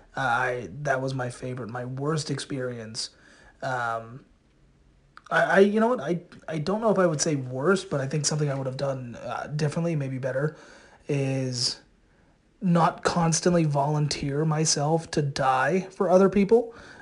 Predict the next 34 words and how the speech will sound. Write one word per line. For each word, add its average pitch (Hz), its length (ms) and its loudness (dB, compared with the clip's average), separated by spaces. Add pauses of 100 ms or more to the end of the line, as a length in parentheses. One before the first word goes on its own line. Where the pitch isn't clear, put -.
(140)
Um, 135 500 0
but 160 120 2
at 160 80 2
the 151 60 0
same 165 240 6
time, 151 540 4
I, 127 320 -4 (340)
that's 170 220 6
how 165 80 4
the 147 80 4
character 143 320 0
progressed, 135 640 -4 (140)
you 147 160 -4
know, 127 240 -2
over 131 220 -6
time. 131 380 -6 (540)
He, 135 440 -4
at 151 180 -4
the 175 60 -4
beginning, 170 520 8
he, 107 600 -8
I 156 300 0
thought 156 320 0
of 147 60 0
Nomo 147 280 0
as 135 80 -4
being, 143 180 0
like, 135 140 -4
this 135 140 -8
very 143 420 -2 (580)
tentative 156 640 4
and, 131 120 -6
and 127 220 -8
afraid, 151 760 4